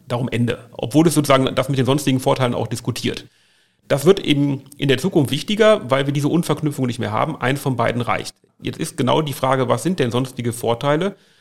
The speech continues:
Naja, es müssen ja im Prinzip ökonomische Vorteile sein. Und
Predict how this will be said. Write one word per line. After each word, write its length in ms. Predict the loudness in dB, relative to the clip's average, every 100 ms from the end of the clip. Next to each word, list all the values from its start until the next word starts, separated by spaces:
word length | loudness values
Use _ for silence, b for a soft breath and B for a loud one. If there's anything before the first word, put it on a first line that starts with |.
| b b _
Naja, 180 | -6 -4
es 140 | -2 -2
müssen 220 | -2 0
ja 120 | 0
im 100 | -2
Prinzip 400 | -4 -6 -6 -10
ökonomische 520 | -6 -4 -2 -2 -4
Vorteile 460 | -4 -4 -4 -6 -6
sein. 320 | -10 -12 -14
Und 300 | -8 -8 -8